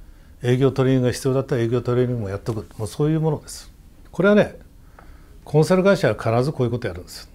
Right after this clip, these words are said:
こういう提案します。ビジネススクール、エムビーエーもね、それ以上のコースも、こんな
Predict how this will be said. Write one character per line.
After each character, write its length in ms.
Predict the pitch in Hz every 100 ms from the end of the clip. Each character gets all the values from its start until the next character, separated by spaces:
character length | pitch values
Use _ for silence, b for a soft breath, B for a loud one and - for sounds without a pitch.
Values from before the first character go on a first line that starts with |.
| -
こ 140 | -
う 20 | 113
い 40 |
う 20 |
提 180 | 110 113
案 100 | 101
し 120 | -
ま 100 | 98
す。 240 | 110 - - - - - - - -
ビ 120 | 127
ジ 100 | 123
ネ 100 | 139
ス 80 | -
ス 60 | -
ク 80 |
ー 240 | 143 117 -
ル、 80 | 107
エ 40 |
ム 100 | 117
ビ 100 | 127
ー 20 | 131
エ 40 |
ー 20 |
も 280 | 120 113 76 - -
ね、 200 | 113 147
そ 140 | - 123
れ 80 | 120
以 60 |
上 160 | 113 127
の 80 | 120
コ 160 | 120
ー 40 | 117
ス 120 | 120
も、 280 | 135 - B B B B B
こ 140 | - 127
ん 80 | 117
な 260 | - 143